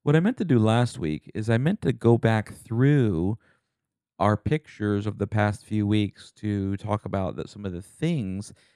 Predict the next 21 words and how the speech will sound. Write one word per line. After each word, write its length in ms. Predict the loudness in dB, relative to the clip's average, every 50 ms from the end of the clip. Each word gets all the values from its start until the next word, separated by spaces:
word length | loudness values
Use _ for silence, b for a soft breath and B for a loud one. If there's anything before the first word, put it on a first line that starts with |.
| b b -2
that 140 | 0 2
we 140 | 2 4 2
experienced 1080 | 2 0 -4 -12 -14 -6 -4 -2 0 0 0 -2 -4 -6 -8 -10 -14 -18 -20 -20 -20 -20 _ _ _ -6
as 140 | -4 -2 -2
a 80 | -2 -4
family 720 | -4 -2 -2 0 0 0 -2 -2 -4 -6 -6 -6 -8 -10 -12 _ _ _ _ _ _ _ _ _ _ _ _ -10
and 440 | -6 -4 -2 -2 -2 -4 -6 -12 -14 _
make 400 | -14 -6 -4 -2 -2 -2 _ _ _ _ _ _ _ _ _ _ _ _ _ _ _ _ _ _ _ _ _ _ _
small 320 | _ _ -10 -6 -6 -6
comments 540 | -6 -6 -8 -6 -4 -4 -4 -6 -8 -10 -12
on. 220 | -12 -12 -14 -16 -20 _ _ _ _ _ _ _ _ _ _ _ _ _ _ _ -20 _ _ _ -2
For 160 | 0 2 2
example, 760 | 2 2 0 0 0 2 2 2 0 2 2 2 2 2 0 _ _ _ _ _ _ _ _ _ _ _ _ _ _ _ _ _ _ _ _ _ _ _ _ _ _ _ _ _ _ _ _ _
some 200 | -12 -8 -6 -4
of 100 | -2 -2
our 80 | -4 -4
kids 220 | -2 -4 -6 -4
went 140 | -6 -10 -10
to 60 | -12
the 120 | -16 -14
summit 400 | -14 -12 -12 -10 -8 -8 -10 -10